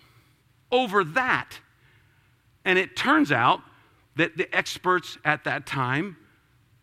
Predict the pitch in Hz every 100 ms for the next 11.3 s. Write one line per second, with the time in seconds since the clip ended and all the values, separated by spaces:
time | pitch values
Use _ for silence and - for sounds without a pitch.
0 | 156 165 156 131 175 147 73 - _ _
1 | _ _ _ _ _ _ _ _ _ _
2 | _ _ _ _ 131 139 143 135 98 71
3 | - _ _ _ _ _ _ _ _ _
4 | _ _ _ _ _ _ _ _ _ _
5 | - 127 120 120 139 147 143 - 143 135
6 | 143 147 160 165 - - 180 160 123 104
7 | 98 170 151 131 120 127 - 139 135 123
8 | 135 120 - 139 131 107 - 147 127 120
9 | 117 120 110 - 117 117 - 120 - 117
10 | 120 147 - - 160 143 135 127 110 101
11 | 82 71 -